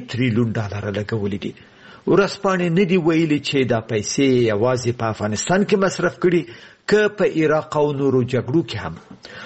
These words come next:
ورځپاڼې له جګړې د بیرته ستنو شویو پوځیانو په تیره بیا د ټپیانو د درملنې یادونه هم کړې او لیکلي دي چې په درملنه او د معیوبانو پر پالنه څلور سوه اووه دېرش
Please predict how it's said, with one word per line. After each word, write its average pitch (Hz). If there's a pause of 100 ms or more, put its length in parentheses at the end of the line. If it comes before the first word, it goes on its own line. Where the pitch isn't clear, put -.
(160)
ورځپاڼې 214
له 185 (140)
جګړې 139 (140)
د 117
بیرته 131
ستنو 113
شویو 185 (100)
پوځیانو 117 (160)
په 123
تیره 214
بیا 170 (480)
د 151
ټپیانو 175 (160)
د 139
درملنې 120 (160)
یادونه 98
هم 82
کړې 123 (120)
او 98 (140)
لیکلي 196
دي 202
چې 190 (400)
په 208
درملنه 127
او 190 (120)
د 160
معیوبانو 110
پر 117
پالنه 180 (360)
څلور 208
سوه 180
اووه 165
دېرش 151